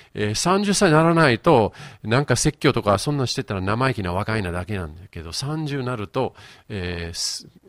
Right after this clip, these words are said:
教師、先生になれるっていうことで、あのー、そして彼が急に、あのー、現れて、そして神の御国っていうテーマで話ししだしたの。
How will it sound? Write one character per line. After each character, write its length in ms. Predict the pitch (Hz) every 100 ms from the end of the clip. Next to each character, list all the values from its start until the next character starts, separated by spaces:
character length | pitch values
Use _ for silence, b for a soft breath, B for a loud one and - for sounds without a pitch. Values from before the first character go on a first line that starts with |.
| -
教 260 | - 139 120
師、 220 | - 110
先 260 | - 131 120
生 140 | 131
に 120 | 98
な 140 | 90 92
れ 140 | 101
る 80 | 104
っ 40 |
て 180 | - -
い 60 | 87
う 100 | 85
こ 100 | 95
と 140 | 95 87
で、 180 | 123 - B B B -
あ 160 | 95
の 340 | 85 80 82 87
ー、 20 |
そ 180 | - 104
し 100 | -
て 120 | 107
彼 280 | - 104 95
が 140 | 92
急 340 | 87 113 110 113
に、 260 | 123 135 - B B B B _
あ 220 | 98 85
の 640 | 80 78 76 76 76 76 - _ _ _ _ _ _
ー、 340 | - 95 95 98
現 60 |
れ 100 | 92
て、 280 | 90 98 82 _ b b
そ 220 | - -
し 100 | 127
て 140 | - 127
神 340 | - 160 165
の 160 | 170 117
御 100 | 120
国 380 | - 151 147 156
っ 40 | _ _ -
て 80 | 135
い 80 |
う 200 | 143 151
テ 240 | - 160 143
ー 20 |
マ 160 | 104 87
で 80 |
話 400 | 87 110 110 -
し 20 | 110
し 120 | 120
だ 100 | 107
し 80 | -
た 100 | 104
の。 140 | 90